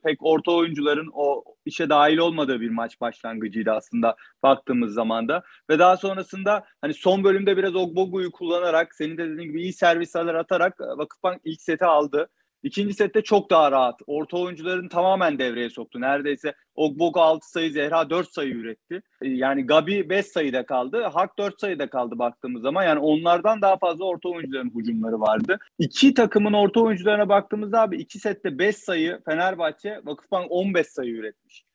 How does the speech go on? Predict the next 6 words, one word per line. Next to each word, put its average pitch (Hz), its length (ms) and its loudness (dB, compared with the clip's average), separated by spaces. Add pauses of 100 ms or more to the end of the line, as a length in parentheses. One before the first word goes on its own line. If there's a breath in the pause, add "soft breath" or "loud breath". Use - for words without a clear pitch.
(240)
Yani 143 260 0
buradaki 196 520 0 (140)
ikinci 196 380 -4
maça 208 320 -2
da 202 120 -2
birazcık 185 460 0